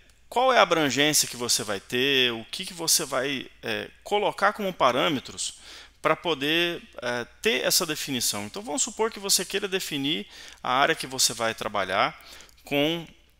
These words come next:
em um prazo aí de uma semana e, e, ou trinta dias.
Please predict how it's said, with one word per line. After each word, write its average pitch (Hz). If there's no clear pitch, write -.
em 160
um 175
prazo 143
aí 135
de 131
uma 143
semana 131
e, 120
e, -
ou 123
trinta 135
dias. 98